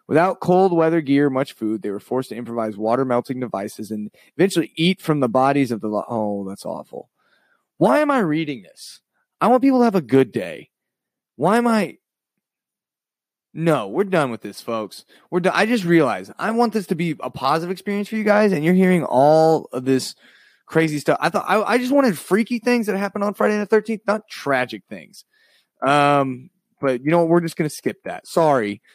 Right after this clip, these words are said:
So we may, I know we got eight deep, but I just realized with each one, I was like, "This isn't, what, what good is this doing for you guys? Nothing. Come on, man.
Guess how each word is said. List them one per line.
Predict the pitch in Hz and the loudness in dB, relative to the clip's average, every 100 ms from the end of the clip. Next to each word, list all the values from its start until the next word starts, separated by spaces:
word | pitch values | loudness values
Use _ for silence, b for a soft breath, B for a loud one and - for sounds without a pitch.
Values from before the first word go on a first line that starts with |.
| b | b
So | - 160 | -4 -4
we | 151 | -2
may, | 160 - 214 | -2 -2 -2
I | 160 | 0
know | 208 226 | 2 2
we | 214 | 2
got | 175 - 160 | 0 0 2
eight | 165 160 | 2 2
deep, | 139 151 131 | 2 2 2
but | 127 107 b b b b _ | -4 -8 b b b b _
I | 160 | -2
just | 214 190 | -2 0
realized | 208 202 165 180 | 2 2 2 0
with | 175 | 0
each | 233 214 | 0 2
one, | 220 | 2
I | 180 | 2
was | 151 | 2
like, | 135 - _ _ _ _ | 0 -4 _ _ _ _
"This | 170 180 | -8 -6
isn't, | 233 262 - _ _ _ _ | -2 -2 -2 _ _ _ _
what, | 220 254 208 | 0 0 2
what | 269 | 0
good | 190 254 233 | 2 4 4
is | |
this | 170 143 | 2 -4
doing | 135 123 | -6 -6
for | 104 | -10
you | 104 98 | -18 -18
guys? | - 76 - | -20 -20 -10
Nothing. | 185 294 277 107 73 _ - | -4 -4 -4 -10 -16 _ -10
Come | - 262 | 0 2
on, | 110 64 73 | 0 -6 -10
man. | 107 175 196 202 | -4 -2 -2 -6